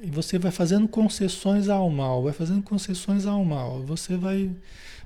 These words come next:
você vai se descredenciando a ajudar, a ser um referencial para o próprio mal, para as pessoas que você pretendia ajudar.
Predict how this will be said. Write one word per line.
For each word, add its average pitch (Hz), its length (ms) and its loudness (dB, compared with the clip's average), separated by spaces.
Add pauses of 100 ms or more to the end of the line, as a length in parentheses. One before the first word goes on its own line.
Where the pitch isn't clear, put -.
você 196 260 0
vai 233 160 4
se 233 180 0
descredenciando 220 1300 4
a 226 200 2
ajudar, 214 640 2
a 208 100 0
ser 202 300 0
um 208 60 6
referencial 208 840 0
para 202 260 -4
o 202 60 -6 (280)
próprio 233 340 -2
mal, 170 280 2
para 165 200 -6
as 170 80 -6
pessoas 175 640 -4 (720)
que 160 100 -8
você 160 300 -4
pretendia 180 640 4
ajudar. 165 460 -2